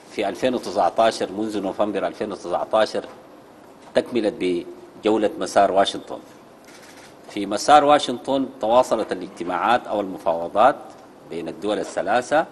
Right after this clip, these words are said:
بوجود، آه، الولايات المتحدة الأمريكية والبنك الدولي كمراقبين، وتم عقد،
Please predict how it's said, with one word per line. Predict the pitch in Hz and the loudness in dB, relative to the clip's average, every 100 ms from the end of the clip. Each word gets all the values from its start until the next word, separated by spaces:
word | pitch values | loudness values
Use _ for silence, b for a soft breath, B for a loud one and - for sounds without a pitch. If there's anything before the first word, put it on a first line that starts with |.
| - - - - - - | -10 -20 -20 -20 -20 -8
بوجود، | 85 90 104 131 - - - - - - - - - | -4 -2 0 -2 -2 -16 -20 -20 -20 -20 -20 -16 -6
آه، | 85 85 | -4 -4
الولايات | 82 90 101 123 | -4 0 2 2
المتحدة | 104 95 - 117 101 | -2 -6 -6 -6 -6
الأمريكية | 85 82 85 80 131 143 | -6 -6 -8 -10 -6 -2
والبنك | 147 92 101 101 90 | 0 -2 -4 -4 -6
الدولي | - 98 90 | -6 -6 -6
كمراقبين، | - 78 80 76 80 80 - - - - - - - | -8 -4 -4 -2 -6 -8 -10 -20 -20 -20 -20 -20 -14
وتم | - 98 92 | -8 -6 -2
عقد، | 85 104 | -2 -2